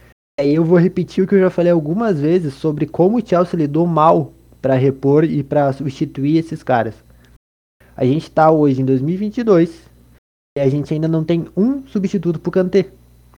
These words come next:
Os caras imaginavam que o Kanté seria eterno, que o Kanté jogaria dez anos sem precisar de um reserva. Sabe, a gente, eu vou sempre pegar como exemplo o Real Madrid, cara. O que o Real Madrid fez pra substituir Casemiro, Kroos e Modric é, é sacanagem.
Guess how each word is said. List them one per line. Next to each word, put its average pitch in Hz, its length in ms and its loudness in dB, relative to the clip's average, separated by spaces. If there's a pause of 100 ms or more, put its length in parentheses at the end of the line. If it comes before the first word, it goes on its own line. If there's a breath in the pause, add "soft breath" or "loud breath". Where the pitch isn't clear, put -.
(160)
Os - 40 -14
caras 139 220 -2
imaginavam 139 480 -2
que 135 80 -10
o - 20 -10
Kanté 135 300 -2
seria 131 280 0
eterno, 160 380 0
que 143 100 -6
o 120 40 -6
Kanté 131 240 -2
jogaria 123 640 0
dez 135 400 0
anos 135 280 0
sem 135 180 -2
precisar 127 300 -4
de 120 80 -4
um 120 40 -4
reserva. 117 500 0 (920 soft breath)
Sabe, 127 320 2
a 120 60 2
gente, 131 220 -2
eu 143 160 2
vou 139 180 0
sempre 175 240 -2
pegar 175 220 2
como 170 160 -2
exemplo 160 280 0
o 175 40 2
Real 170 120 0
Madrid, 170 380 0
cara. 120 260 0
O 107 40 -8
que - 100 -4
o 131 40 2
Real 135 120 2
Madrid 143 340 -2
fez 151 200 -2
pra 156 120 -4
substituir 143 480 -6
Casemiro, 139 480 -2
Kroos 139 280 0
e 135 40 -2
Modric 139 440 -2
é, - 320 -2
é - 20 -2
sacanagem. 190 720 -2